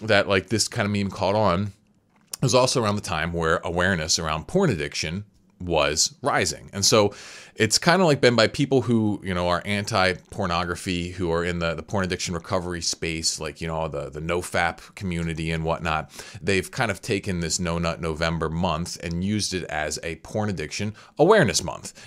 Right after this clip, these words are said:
And I've pretty much gone with that because I see this as a massive problem, which is, you know, why we're talking about it today. You know, we've got, you know, the, the Pride Month, um, it's got huge amounts of visibility, but then we got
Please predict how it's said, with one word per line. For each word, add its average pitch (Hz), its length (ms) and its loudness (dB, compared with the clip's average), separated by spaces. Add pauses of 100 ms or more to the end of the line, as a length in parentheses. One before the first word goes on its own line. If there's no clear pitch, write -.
And 101 340 2 (320)
I've 104 260 4
pretty 113 200 -2
much 98 160 -4
gone 101 200 -2
with 85 120 -6
that 85 240 -2
because 90 360 -4
I 98 180 -2
see 98 200 -4
this 85 160 -2
as 80 160 -2
a 78 80 -4
massive 76 640 -2 (260)
problem, 82 460 2
which 78 180 -8
is, 85 240 -4
you - 100 -10
know, 71 80 -10
why 69 220 -4
we're 71 100 -8
talking 76 320 -6
about 67 200 -8
it - 60 -18
today. 87 360 -2
You 71 60 -14
know, 65 80 -12
we've 71 160 -10
got, 67 320 -8 (260)
you 67 120 -10
know, 67 120 -10
the, 69 300 -6
the - 100 -20
Pride 139 300 4
Month, 120 320 0 (320)
um, 87 420 2 (400)
it's - 140 -10
got - 260 0
huge 151 400 4
amounts 92 380 2
of 85 80 -6
visibility, 73 540 -4
but 87 120 -6
then 127 200 2
we 107 40 -2
got 98 380 2